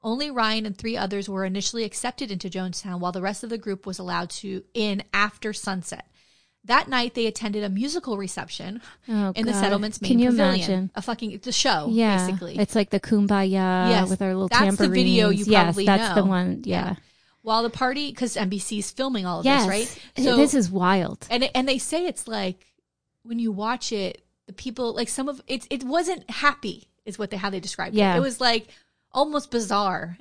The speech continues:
Speaker 1: And they're all sitting around, and the
Speaker 2: Like,
Speaker 1: people are, like,
Speaker 2: "Yay,
Speaker 1: almost
Speaker 2: we're
Speaker 1: too
Speaker 2: having
Speaker 1: into
Speaker 2: a
Speaker 1: it.
Speaker 2: great time."
Speaker 1: Yes,
Speaker 2: Yeah.
Speaker 1: yes.
Speaker 2: Ugh.
Speaker 1: And, and then others are just, like, so into it, but s-, but some of them were, were not, did not
Speaker 2: Right.
Speaker 1: wanna be there <laughs> anymore, this fucking wackadoo.
Speaker 2: Oh, my gosh.
Speaker 1: So while the party was received warmly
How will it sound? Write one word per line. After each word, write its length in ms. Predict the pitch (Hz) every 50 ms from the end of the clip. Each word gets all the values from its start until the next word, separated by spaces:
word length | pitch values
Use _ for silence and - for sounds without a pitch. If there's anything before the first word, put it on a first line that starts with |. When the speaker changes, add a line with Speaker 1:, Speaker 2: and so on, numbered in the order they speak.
| - -
Speaker 1:
And 100 | 240 240
they're 80 | 254 254
all 120 | 269 269
sitting 320 | - - - 285 247 247 226
around, 500 | 208 196 202 208 208 190 185 175 180 185
and 160 | - 196 196
the 60 | 214 208
Speaker 2:
Like, 140 | 208 202
Speaker 1:
people 220 | - 277 277 269 294
are, 100 | 302 294
like, 180 | 294 294 294 294
Speaker 2:
"Yay, 520 | 285 285 285 277 277 277 277 277 - 294
Speaker 1:
almost 400 | 285 294 285 285 302 311 269 233
Speaker 2:
we're 60 | 262
Speaker 1:
too 140 | 294 359 349 302
Speaker 2:
having 140 | 285 214 202
Speaker 1:
into 180 | 277 277 202 175
Speaker 2:
a 40 | 165
Speaker 1:
it. 40 |
Speaker 2:
great 280 | 277 285 285 285 277 -
time." 500 | - - - 285 285 269 269 262 262 262
Speaker 1:
Yes, 300 | 226 208 190 - 180 -
Speaker 2:
Yeah. 320 | - 208 196 190 185 190 190
Speaker 1:
yes. 240 | 202 - - 170 -
Speaker 2:
Ugh. 320 | 233 233 233 220 202 190 190
Speaker 1:
And, 160 | 220 220 -
and 160 | - 240 247 254
then 120 | 262 247
others 260 | - 240 233 254 247
are 80 | 233 214
just, 200 | 202 214 185 -
like, 140 | 214 190 190
so 340 | - - - 220 214 208 196
into 280 | 202 226 233 - 214
it, 100 | 190 180
but 120 | - 190 185
s-, 140 | - - - -
but 160 | 214 208 202
some 160 | - 233 233 247
of 80 | 233
them 100 | 220 202
were, 180 | 196 202 - -
were 120 | - 196 196
not, 240 | 196 185 185 - _ _ _ - _ _
did 80 | 185 202
not 60 | 214 247 233
Speaker 2:
Right. 100 | 190 175
Speaker 1:
wanna 140 | 196 190 190
be 140 | 185 208 202
there 240 | 170 180 180 196 - _ _ _ _
<laughs> 240 | _ _ _ _ -
anymore, 640 | 349 359 - 392 330 330 330 349 - 320 339 302 -
this 200 | 294 330 320 -
fucking 280 | - 285 - - 254 269
wackadoo. 480 | 247 214 202 214 220 - 208 262 247 262 262 262
Speaker 2:
Oh, 60 | 240
my 180 | 226 208 202 202
gosh. 500 | 269 202 202 202 196 196 196 190 190 -
Speaker 1:
So 280 | - - - 233 247
while 220 | 240 247 247 262 262
the 80 | 254 240
party 380 | 226 - - 262 277 320 339 339
was 240 | 302 285 269 - -
received 460 | 240 220 - - - 247 240 220 202
warmly 840 | 208 190 208 226 269 294 311 277 226 190 185 170 170 170 185 196